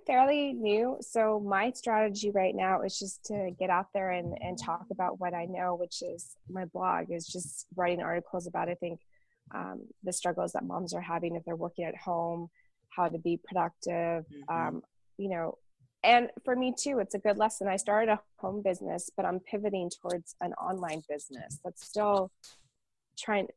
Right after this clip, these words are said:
Speaker 1: still working at home. It's just in a different area of, of how to work at home. Um,
Speaker 2: Yeah.
Speaker 1: and so that's another thing too, is to try to help, you know, moms that,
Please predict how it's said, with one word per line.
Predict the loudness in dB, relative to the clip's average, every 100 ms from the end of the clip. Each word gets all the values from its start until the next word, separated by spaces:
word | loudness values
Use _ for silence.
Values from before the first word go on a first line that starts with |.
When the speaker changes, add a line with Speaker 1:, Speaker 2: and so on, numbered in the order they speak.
| -12
Speaker 1:
still | -6 0 2
working | 2 0 0
at | 0
home. | 0 0 0
It's | -2
just | -4 -2
in |
a | -2
different | 0 -2 0 -2 -2 0
area | 4 6 6 4 4 2
of, | 0 -2 -2
of | -2 0
how | -2
to | -2
work | -2 -4
at | -4
home. | -2 0 0 -2 -8 -18 _ -16 -6
Um, | -4 -2
Speaker 2:
Yeah. | -4 -4 -2
Speaker 1:
and | -2
so | 4 8
that's | 10 8 4 -8 -6 -2 -2 4
another | 4 4 4
thing | 4 4
too, | 2 0
is | 0
to | -2
try | -2 0
to | 0
help, | 0 -2 -2 _ _ -12 -2
you |
know, | 0 2
moms | 4 4 2 2
that, | 2